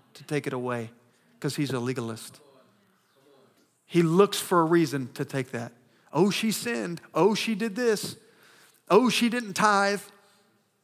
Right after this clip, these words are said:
Do you know your accuser goes before the brethren in the heavenlies? And he, he's called the accuser of the brethren. He accuses your faults before the courts of the Lord to rob you of what God has blessed you with.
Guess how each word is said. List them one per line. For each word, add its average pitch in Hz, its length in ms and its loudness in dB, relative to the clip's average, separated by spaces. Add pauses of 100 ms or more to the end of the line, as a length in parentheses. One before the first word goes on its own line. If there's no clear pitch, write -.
(140)
Do 185 100 -4
you 214 40 2
know 214 120 6
your 208 180 4
accuser 214 480 0
goes 185 260 2
before 196 380 0
the 175 80 -4
brethren 202 520 0
in 175 140 -2
the 180 80 2
heavenlies? 214 600 0 (300)
And 151 120 -2
he, 202 160 6
he's 180 220 2
called 202 260 2
the 185 80 6
accuser 214 560 0
of 190 180 0
the 175 60 2
brethren. 208 400 0 (200)
He 196 140 2
accuses 202 640 0
your 180 120 4
faults - 580 0 (220)
before 196 280 4
the 175 120 0
courts 208 340 0
of 202 120 -2
the 170 100 2
Lord 196 240 4 (240)
to 170 100 0
rob 180 460 4
you 214 160 0
of 160 140 2
what 180 180 0
God 175 180 4
has 156 160 0
blessed 165 380 0
you 240 100 -6
with. 247 300 -2